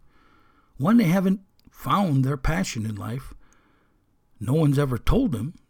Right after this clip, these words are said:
to try to make their passion their career. You see, we do it. We do it in our school. You teach these young kids to find a career, and it's always about money.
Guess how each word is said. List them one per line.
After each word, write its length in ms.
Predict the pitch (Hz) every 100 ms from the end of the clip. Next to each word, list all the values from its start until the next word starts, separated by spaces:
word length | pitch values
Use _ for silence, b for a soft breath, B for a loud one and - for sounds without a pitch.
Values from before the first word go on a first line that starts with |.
| -
to 80 | 113
try 180 | - 131
to 80 |
make 220 | 117 120 113
their 140 | 107
passion 460 | - 123 113 110 110
their 120 | 110
career. 500 | - 95 95 175 - _ b b b
You 80 | -
see, 300 | - 240 226 - b b b b
we 160 | b 311
do 200 | 208 240
it. 100 | 302 - - -
We 80 |
do 180 | 226 247
it 60 | 269
in 100 | 254
our 100 | 262
school. 440 | - - 220 285 - b b b b _ - - _ _ _ _ - -
You 100 | 170
teach 300 | - 247 -
these 180 | 233 220
young 160 | 220
kids 460 | 214 226 254 - - b b b b -
to 80 |
find 260 | - 196 220
a 60 | 247
career, 480 | 214 185 175 208 - _ _ _ _ _ _ _ _ _
and 120 | - 190
it's 120 | 196
always 240 | 202 220
about 340 | 190 196 226 - - 165
money. 340 | 131 104 98